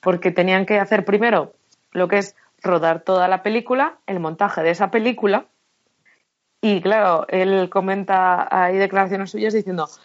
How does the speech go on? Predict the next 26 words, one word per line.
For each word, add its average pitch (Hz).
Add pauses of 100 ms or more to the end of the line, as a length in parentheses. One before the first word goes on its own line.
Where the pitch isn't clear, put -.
(200)
claro, 233
normalmente 202
la 220
gente 233 (160)
montas 190
la 214
película 240 (200)
y -
te 175
olvidas, 233 (440)
pero 180
ellos 208
no, 247
ellos 202
una 175
vez 208
terminaron 240
de 214
montar 208
la 233
película, 202 (1200)
tenían 208
que 240
empezar 220
a 254 (180)
dibujar 196